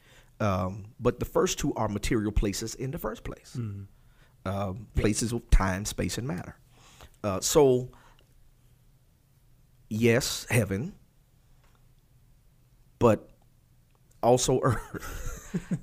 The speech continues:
Speaker 1: Also earth. We will be, Jesus's body is a prototype. His resurrected body is a prototype.
Speaker 2: Mm-hmm.
Speaker 1: His resurrected body, he was able to eat.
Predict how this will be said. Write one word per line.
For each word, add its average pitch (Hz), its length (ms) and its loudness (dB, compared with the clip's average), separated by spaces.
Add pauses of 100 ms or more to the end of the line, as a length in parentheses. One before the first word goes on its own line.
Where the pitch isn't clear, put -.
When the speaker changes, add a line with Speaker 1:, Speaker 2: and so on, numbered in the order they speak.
Speaker 1:
Also 113 220 0
earth. 98 260 -4
We 147 200 4
will 165 160 6
be, 131 460 2
Jesus's 151 560 -4
body 104 560 -2 (500)
is 101 160 0
a 98 40 -4
prototype. - 600 -2
His 92 160 -4
resurrected 131 560 -2
body 98 240 -4
is 113 80 -10
a - 40 -12
prototype. - 600 -10 (120)
Speaker 2:
Mm-hmm. 104 260 -12 (160)
Speaker 1:
His 95 200 -8
resurrected 131 680 0
body, 98 260 0 (140)
he 107 140 -2
was 92 140 -6
able 92 200 -8
to - 140 -10
eat. 151 360 -2